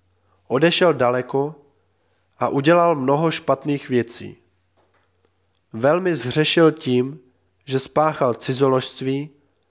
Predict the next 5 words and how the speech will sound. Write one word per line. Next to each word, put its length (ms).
a 100
utratil 540
peníze 540
svého 440
otce. 500